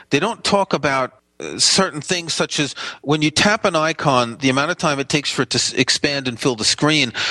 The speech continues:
Th-, they're not saying that's twice as fast. In fact, I'm sure that the, the animation time for an icon to open and close is something that's fixed in the system.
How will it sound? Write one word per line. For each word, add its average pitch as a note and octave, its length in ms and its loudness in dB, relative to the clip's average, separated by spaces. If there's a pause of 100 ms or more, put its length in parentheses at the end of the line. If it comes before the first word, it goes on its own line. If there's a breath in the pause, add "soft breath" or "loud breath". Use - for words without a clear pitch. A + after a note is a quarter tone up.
(200 loud breath)
Th-, D#3 180 2
they're F#3 100 2
not B3 140 0
saying F#3+ 360 0
that's E3 340 -2
twice - 380 0
as A2+ 120 -2
fast. C3 480 0 (300 loud breath)
In D3 100 0
fact, E3+ 320 -2
I'm D3+ 120 0
sure A#3+ 280 0
that E3 140 -2 (200)
the, B2+ 180 -2
the D3 180 2
animation F3 580 -2
time A#2+ 320 0
for B2+ 140 2
an B2 60 4
icon C3 420 2
to B2 100 2
open B2+ 400 0
and G#2+ 160 0
close C#3 600 2 (360 loud breath)
is C#3+ 140 4
something E3+ 380 0
that's B2+ 180 -2
fixed - 480 -4
in A#2 120 -2
the G#2+ 80 0
system. A2+ 560 0